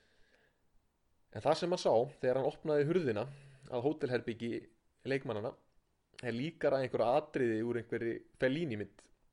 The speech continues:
svo súrrealískt var það. Vegna þess að þar inni var Helge Bronei í essinu sínu að leikstýra leikriti sem hann hefði fengið liðsfélaga sína til að leika í. Einn var klæddur eins og Adolf Hitler,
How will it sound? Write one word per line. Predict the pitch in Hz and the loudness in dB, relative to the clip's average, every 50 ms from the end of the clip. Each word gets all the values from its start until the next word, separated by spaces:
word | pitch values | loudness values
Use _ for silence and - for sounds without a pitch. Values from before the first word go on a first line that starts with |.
| _ _ _ _ - | _ _ _ _ -8
svo | - 127 123 | -4 -4 -4
súrrealískt | - - 151 156 170 151 135 117 117 117 113 - 143 | -2 0 -2 0 2 2 2 2 2 0 0 0 2
var | 135 107 | 2 2
það. | - - - _ _ - - _ _ _ _ _ _ _ _ _ _ _ _ _ _ - - | 0 -4 -10 _ _ -20 -20 _ _ _ _ _ _ _ _ _ _ _ _ _ _ -12 -12
Vegna | 110 - 107 107 | -10 -8 -6 -6
þess | 104 104 | -8 -8
að | - - | -8 -4
þar | 117 131 151 147 127 135 | -2 0 0 0 0 0
inni | 147 160 170 151 123 | -2 -2 -4 -2 -2
var | 120 113 - - - _ _ _ - - _ _ _ _ _ _ - - | -2 -2 -4 -6 -10 _ _ _ -20 -20 _ _ _ _ _ _ -10 -6
Helge | 127 151 160 156 165 147 | -4 -4 -2 -2 0 2
Bronei | 151 151 147 123 110 123 156 170 151 135 | 2 2 2 4 2 2 0 -2 -6 -6
í | - 107 120 | -4 -4 -4
essinu | 147 - - 147 147 135 | -2 -2 -2 -2 -2 -2
sínu | 135 131 131 156 185 - _ _ - - - - _ _ _ _ _ _ - | -4 -4 -4 -6 -8 -10 _ _ -20 -20 -20 -20 _ _ _ _ _ _ -6
að | 92 110 110 117 | -4 -2 0 2
leikstýra | 127 160 156 - - - 143 135 143 | 2 0 0 -4 -4 -2 0 0 2
leikriti | 147 165 190 185 - 123 107 101 - - - _ _ _ _ _ _ _ _ _ _ _ - - - | 0 0 -2 -4 -4 -8 -8 -8 -10 -14 -16 _ _ _ _ _ _ _ _ _ _ _ -20 -20 -18
sem | - - 113 | -12 -10 -8
hann | 113 110 113 | -6 -4 -4
hefði | 113 113 120 | -4 -4 -6
fengið | 117 120 143 139 147 | -6 -4 -2 0 0
liðsfélaga | 165 180 - - 165 143 131 123 120 117 | 0 0 0 0 0 2 4 4 2 2
sína | 127 117 117 | 0 -4 -4
til | - 127 127 | -2 0 0
að | 131 | 2
leika | 131 135 127 - - | 2 0 -2 -4 -10
í. | 101 104 _ _ _ _ - _ _ _ _ _ _ _ _ _ _ _ _ _ _ _ _ _ _ _ _ - - | -18 -18 _ _ _ _ -20 _ _ _ _ _ _ _ _ _ _ _ _ _ _ _ _ _ _ _ _ -4 -4
Einn | 151 - - | -4 -2 -4
var | 127 117 | -6 -4
klæddur | - 131 135 131 - - 113 110 | 0 -2 -2 -2 -2 -4 -4 -4
eins | 104 - 107 | -2 -2 0
og | 104 | 0
Adolf | 113 117 - - 110 - | 0 0 -2 -4 -4 -2
Hitler, | 151 165 160 - - 160 - | -4 -4 -4 -2 -4 -4 -4